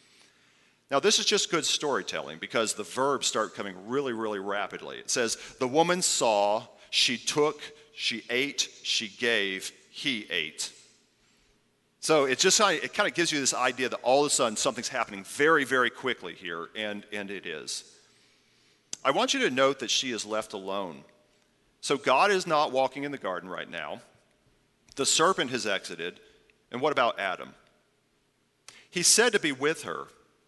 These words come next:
Now, it is possible that Adam was a bystander, that he listened into this entire conversation, which is a little bit problematic because Paul said that he was not deceived. So his sin came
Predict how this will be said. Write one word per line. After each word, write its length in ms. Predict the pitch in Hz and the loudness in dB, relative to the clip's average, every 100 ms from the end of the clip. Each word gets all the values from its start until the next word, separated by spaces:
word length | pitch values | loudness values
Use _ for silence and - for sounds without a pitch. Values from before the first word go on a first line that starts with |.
| _ _ _ _ _ _ | _ _ _ _ _ _
Now, 240 | 151 147 135 160 | 0 0 2 2
it 100 | 156 | 2
is 100 | - | 0
possible 680 | - 190 247 151 113 101 | -2 0 2 0 -2 -4
that 180 | 104 110 | -4 -4
Adam 380 | 104 107 110 110 | -2 -2 -2 -4
was 260 | 107 107 - | -2 -4 -6
a 120 | 107 | -10
bystander, 800 | 104 98 110 147 - 85 65 53 | -6 -2 -2 -2 -6 -8 -10 -12
that 140 | 95 107 | -10 -8
he 80 | |
listened 360 | 139 160 - 135 | -4 0 0 0
into 240 | 143 143 | -4 -4
this 240 | 123 113 - | -6 -6 -6
entire 800 | 113 113 - 113 123 131 131 131 - - | -6 -8 -4 0 0 0 -4 -6 -16 -10
conversation, 880 | - 123 113 104 135 127 - - 73 _ _ _ _ _ _ | -2 -2 -2 -4 -4 -4 -6 -10 -20 _ _ _ _ _ _
which 240 | 143 143 147 | 2 4 6
is 180 | 139 | 6
a 60 | 127 | 4
little 220 | 127 190 | 0 -2
bit 160 | 139 - | -2 -4
problematic 720 | - 131 113 110 113 92 90 | 0 0 0 0 0 0 -2
because 240 | 104 113 98 | -6 -8 -8
Paul 320 | - 135 135 | -4 -2 0
said 260 | - 110 95 | -2 -6 -6
that 100 | 90 | -10
he 180 | 147 | -12
was 200 | 131 101 | -10 -8
not 600 | 104 98 120 147 - - | -8 -6 -2 -2 -4 -10
deceived. 640 | - - 90 67 50 - - _ _ _ _ _ | -8 -6 -6 -8 -14 -20 -20 _ _ _ _ _
So 160 | - 113 | -8 -4
his 240 | 165 190 | 0 2
sin 360 | - 190 151 117 | 2 2 0 -2
came 580 | - 127 110 104 107 | -2 0 0 -2 -6